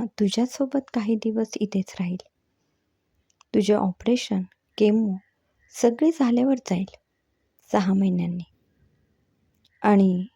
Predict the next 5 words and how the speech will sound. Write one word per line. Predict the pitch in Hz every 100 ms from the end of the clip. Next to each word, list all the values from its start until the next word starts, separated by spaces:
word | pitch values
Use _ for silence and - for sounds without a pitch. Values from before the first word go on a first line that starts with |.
| _ _ _ _ _ _ _ -
तुझी | 214 202 262
नोकरी?" | 285 277 302 370 - _ _ _ _ _ _ _ _ - _ _ _ -
"मी | 262
work | 262 202 202 -
from | 269